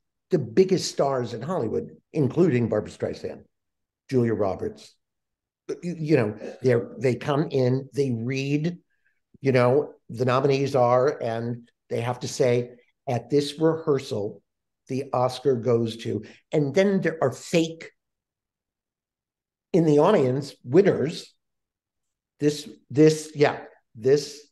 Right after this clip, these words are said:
I wonder if I'm allowed to be saying this. Anyway, the Oscar goes to Cameron Diaz, and fake Cameron Diaz, who's a,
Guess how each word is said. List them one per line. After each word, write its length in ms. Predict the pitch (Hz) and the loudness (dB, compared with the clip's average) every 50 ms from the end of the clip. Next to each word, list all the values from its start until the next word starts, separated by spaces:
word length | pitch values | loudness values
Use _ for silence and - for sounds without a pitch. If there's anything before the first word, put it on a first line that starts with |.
| _ _ _ _ _ _ _ _ _ _ 151 | _ _ _ _ _ _ _ _ _ _ -8
I 40 | |
wonder 180 | 175 269 359 381 | -8 -6 -4 -4
if 120 | - - | -6 -6
I'm 260 | 127 127 135 147 143 - _ _ _ _ | -6 -8 -8 -10 -10 -14 _ _ _ _
allowed 400 | 127 107 98 113 117 127 139 117 | -8 -4 -2 0 0 0 0 -2
to 80 | 98 104 | -4 -8
be 100 | 110 104 | -10 -10
saying 340 | 101 - 110 113 113 110 95 | -8 -6 -4 -4 -2 -2 -4
this. 200 | 95 95 - - _ | -4 -8 -10 -12 _
Anyway, 380 | - 143 127 113 - 98 87 - - - _ _ _ _ _ _ _ _ _ - - _ _ _ - | -4 -2 -2 -2 -2 -4 -6 -8 -12 -20 _ _ _ _ _ _ _ _ _ -20 -20 _ _ _ -4
the 160 | 139 147 - | 0 0 2
Oscar 340 | - 139 131 - - 160 147 | 2 0 0 0 2 2 4
goes 360 | 123 131 123 127 131 123 - | 6 6 6 6 4 2 -2
to 640 | - - 135 127 120 117 117 117 123 143 - - - _ _ _ _ _ _ _ _ _ _ _ - - - _ _ _ _ _ _ _ _ _ _ _ _ _ | -6 -4 -2 0 0 0 0 -2 -4 -4 -6 -10 -16 _ _ _ _ _ _ _ _ _ _ _ -20 -20 -20 _ _ _ _ _ _ _ _ _ _ _ _ _
Cameron 320 | - 151 151 135 135 135 117 | -2 -2 0 2 2 0 0
Diaz, 460 | 113 127 113 - - 76 - - - _ _ _ _ _ _ _ _ _ - | 2 0 0 0 -2 -8 -12 -16 -20 _ _ _ _ _ _ _ _ _ 0
and 240 | 127 127 127 120 | 2 2 2 2
fake 640 | 120 - - - 180 160 175 196 - - - - - _ _ _ _ _ | 0 -4 -2 2 4 4 4 2 0 -6 -10 -14 -14 _ _ _ _ _
Cameron 440 | - 180 175 160 151 151 147 147 127 | -2 0 2 2 4 4 4 4 2
Diaz, 440 | 143 151 139 123 113 117 117 - - | 0 2 2 2 2 2 0 -4 -6
who's 220 | 147 131 127 135 | -6 -6 -2 0
a, 220 | 131 117 117 123 | 0 0 -2 -4